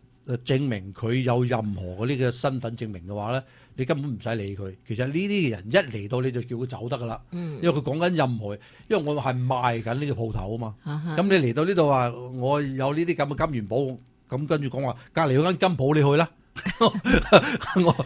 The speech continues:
Speaker 1: 我會噉指住佢，OK？咁如果係噉樣嘅，噉啊，呢啲人呢，最容易得手嘅就係因為有啲人係貪，
Speaker 2: 嗯。
Speaker 1: 就造成咗噉樣。因為佢講話你唔買嘅話，可唔可以寄返中國大陸呢？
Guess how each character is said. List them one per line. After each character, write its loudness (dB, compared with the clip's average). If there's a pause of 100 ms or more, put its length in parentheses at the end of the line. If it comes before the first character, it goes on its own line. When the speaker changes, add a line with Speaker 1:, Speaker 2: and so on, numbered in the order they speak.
(200)
Speaker 1:
我 2
會 0
噉 -2
指 -4
住 0 (100)
佢， 4
OK？ 6 (240)
咁 4
如 0
果 0
係 -2
噉 -2
樣 0
嘅， -2 (240)
噉 2
啊， 4
呢 -4
啲 2
人 0
呢， 0
最 0
容 -4
易 -4
得 0
手 -4
嘅 -2
就 -4
係 -2
因 -2
為 0
有 -4
啲 -4
人 -4
係 -10 (140)
貪， 0 (460)
Speaker 2:
嗯。 -8
Speaker 1:
就 0
造 4
成 -6
咗 -6
噉 -4
樣。 -4 (300)
因 4
為 6
佢 2
講 2
話 6
你 2
唔 -4
買 -8 (160)
嘅 -4
話， 4
可 0
唔 -2
可 -2
以 -8
寄 -2
返 -6
中 -6
國 -4
大 -2
陸 -6
呢？ -6